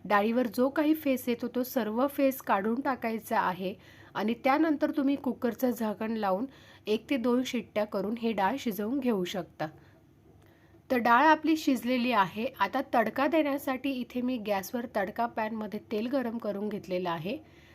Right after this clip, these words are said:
त्यामध्ये पाव चमचा मोहरी आणि पाव चमचा जिरं घालायचं आहे.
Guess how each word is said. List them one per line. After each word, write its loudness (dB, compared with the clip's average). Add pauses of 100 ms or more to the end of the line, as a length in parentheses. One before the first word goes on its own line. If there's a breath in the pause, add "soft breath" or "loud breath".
(180 loud breath)
त्यामध्ये 6
पाव 2
चमचा 0
मोहरी 2
आणि -6
पाव 0
चमचा -4
जिरं -2
घालायचं -4
आहे. -6